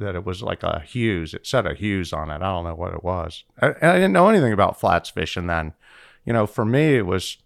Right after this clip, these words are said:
I mean, I knew a little bit about offshore fishing and what I did with my family, but I didn't know anything about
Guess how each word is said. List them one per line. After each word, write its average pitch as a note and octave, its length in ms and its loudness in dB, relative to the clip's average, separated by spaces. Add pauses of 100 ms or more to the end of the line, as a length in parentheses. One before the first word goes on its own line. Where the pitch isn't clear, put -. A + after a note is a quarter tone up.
(100)
I - 60 -2
mean, A#2+ 140 2
I A#2 80 2
knew B2 180 2
a - 20 0
little A2+ 180 0
bit G#2+ 140 2
about G2 240 2
offshore G#2+ 460 2
fishing G2 500 -4 (540)
and G#2+ 100 -2
what G2+ 80 0
I F#2+ 80 0
did G2 200 0
with F#2+ 180 -4
my E2 100 -2
family, B2+ 500 0
but F#2 200 0
I F#2+ 100 0
didn't G2 320 -2
know G2+ 640 0
anything A#2+ 440 -2
about F2 400 -6